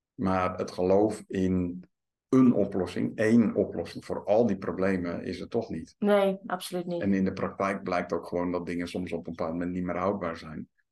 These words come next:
Speaker 1: Dus dat wat altijd werkt ineens niet meer werkt.
Speaker 2: Nee. Nou ja, wat, wat wij natuurlijk als, eh, zeg maar, echt gewoon gemerkt hebben, nummer één staat, eh, alsjeblieft luister.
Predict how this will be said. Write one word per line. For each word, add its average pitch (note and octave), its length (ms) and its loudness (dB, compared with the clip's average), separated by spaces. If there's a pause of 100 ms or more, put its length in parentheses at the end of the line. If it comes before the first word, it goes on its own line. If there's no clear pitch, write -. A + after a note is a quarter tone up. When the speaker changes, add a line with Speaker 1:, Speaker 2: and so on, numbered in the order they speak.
(180)
Speaker 1:
Dus - 180 -14
dat - 160 -4
wat - 160 -2
altijd - 320 -4
werkt F#2+ 300 -2
ineens E2+ 380 -4
niet F#2 120 -4
meer F#2+ 120 0
werkt. F#2 420 -4
Speaker 2:
Nee. G3 400 0 (560)
Nou F#3+ 140 4
ja, G3+ 60 6
wat, G#3 280 4
wat A3+ 120 6
wij A#3 140 8
natuurlijk A#3+ 260 0
als, - 300 -6 (100)
eh, - 120 -12 (220)
zeg F#3+ 260 -8
maar, G3 320 4
echt - 320 -2
gewoon G3 200 4
gemerkt F#3 300 0
hebben, F#3+ 340 0
nummer G3 240 2
één A3 200 4
staat, G3 400 0
eh, - 280 -8
alsjeblieft F#3 520 -2
luister. E3 520 0